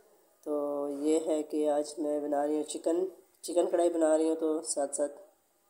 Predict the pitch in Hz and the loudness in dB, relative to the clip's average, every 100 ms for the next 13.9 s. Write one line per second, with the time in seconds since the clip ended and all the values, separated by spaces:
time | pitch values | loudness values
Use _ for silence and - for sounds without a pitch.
0 | _ _ _ _ 165 160 156 160 175 170 | _ _ _ _ 0 2 4 2 0 0
1 | 160 151 156 156 151 151 151 151 156 - | 0 0 0 0 0 0 -2 -4 -6 -10
2 | - _ _ _ _ _ - 160 147 143 | -20 _ _ _ _ _ -10 -4 -4 -4
3 | 143 147 151 160 147 - 160 156 156 151 | -6 -4 -4 -4 -6 -6 -4 -2 -2 0
4 | 151 151 147 151 147 156 156 151 156 151 | -2 -4 -2 -2 -2 -4 -4 -4 -4 -2
5 | 156 160 147 - 156 151 151 - 151 147 | -2 -2 -2 -4 -6 -4 -4 -4 -6 -6
6 | 147 147 147 147 143 143 139 139 139 143 | -6 -6 -6 -2 0 0 -2 -4 -6 -6
7 | 147 - 151 - 160 160 160 - 147 147 | -8 -6 -8 -6 -6 -2 0 0 0 0
8 | 151 143 139 147 - 151 151 147 143 143 | -2 -4 -6 -4 -4 -2 -2 -4 -6 -10
9 | 139 - _ _ _ _ - - - _ | -12 -18 _ _ _ _ -20 -20 -20 _
10 | 180 175 165 160 156 147 147 147 147 147 | 0 4 4 4 0 0 0 0 0 -2
11 | 156 - _ _ _ _ _ _ - - | -4 -10 _ _ _ _ _ _ -8 -6
12 | 151 156 - 147 147 147 143 143 143 147 | -4 -4 -4 -6 -6 -4 -6 -4 -6 -6
13 | 143 139 - _ - 147 147 143 | -10 -10 -16 _ -12 -10 -8 -6